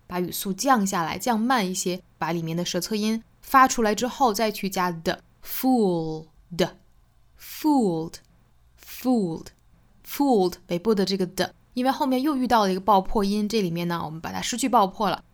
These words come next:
所以fooled by，fooled by，don't be fooled by it，by it，by it，小连读，commonplace appearance。Don't be fooled by its commonplace appearance，辅加元连读。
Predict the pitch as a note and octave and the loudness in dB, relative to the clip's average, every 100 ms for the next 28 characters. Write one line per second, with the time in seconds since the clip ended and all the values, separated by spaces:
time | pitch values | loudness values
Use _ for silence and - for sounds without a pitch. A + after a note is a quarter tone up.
0 | _ - G3 - C4 C4 C4+ C#4+ - G3+ | _ -2 -2 0 2 2 2 -2 -2 -2
1 | G3 G3 G3+ - _ _ _ _ - - | 0 -2 -4 -12 _ _ _ _ -10 -2
2 | G#3+ G#3 G3+ G3 F3+ E3+ F3+ G3 _ _ | 0 0 -4 -6 -6 -4 -6 -10 _ _
3 | _ A#3+ C4 C#4+ C#4+ - A#3 A3+ A3+ G#3+ | _ 4 4 2 0 2 4 4 2 0
4 | G3 G3 F#3+ - - _ - F#3+ F#3+ F#3 | 0 0 -2 -6 -12 _ -4 0 2 0
5 | F3+ - - - F#3+ F#3 F3+ - - E3+ | -4 -12 -20 -8 -4 -2 -2 -6 -10 -6
6 | F3 F3+ G3 G3+ G#3 - - - - G#3 | -2 0 0 0 -2 -6 -20 -6 0 2
7 | G3+ G3 G3+ F#3+ F3 - C4 C4 G3 - | 2 0 -2 -2 -4 -6 -2 0 0 -4
8 | - - - _ _ A#3+ D4 D#4 C#4+ C4+ | -8 -10 -16 _ _ 4 6 4 2 2
9 | A#3+ A#3+ - G3+ G3 - - G#3 G#3 G3 | 4 2 2 2 2 -2 0 2 2 0
10 | F#3+ F3+ F3+ - - A3+ G3 F3 F#3 - | -2 -2 -4 -8 -6 -2 0 0 -4 -8
11 | - - F#3 F#3 F3+ E3+ E3+ D#3+ D#3+ D#3 | -12 -4 0 0 0 -4 -6 -8 -8 -10